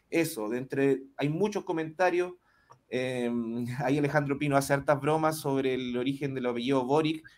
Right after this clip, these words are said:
que si se, se, será traidor en croata o no, eh, dice, también dice,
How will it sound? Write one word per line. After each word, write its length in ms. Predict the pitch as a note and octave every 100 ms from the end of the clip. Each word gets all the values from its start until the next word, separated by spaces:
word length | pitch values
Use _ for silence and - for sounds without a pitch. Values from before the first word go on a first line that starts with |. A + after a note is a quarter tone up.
| _
que 80 | C3
si 140 | A#2+
se, 180 | A#2+ -
se, 300 | B2+ B2+ B2
será 340 | - B2 C#3+ D3+
traidor 320 | C#3+ C3+ D3
en 80 | D3+
croata 380 | C3 D3 C#3
o 60 | B2
no, 360 | C#3 F3 G3+ _ _ _ - - -
eh, 240 | B2 B2 B2 A#2+ - A#3 - - - -
dice, 600 | D3+ E3 F3 D#3+ D3 C3+ -
también 320 | C#3 D3+ D#3+
dice, 280 | E3+ F3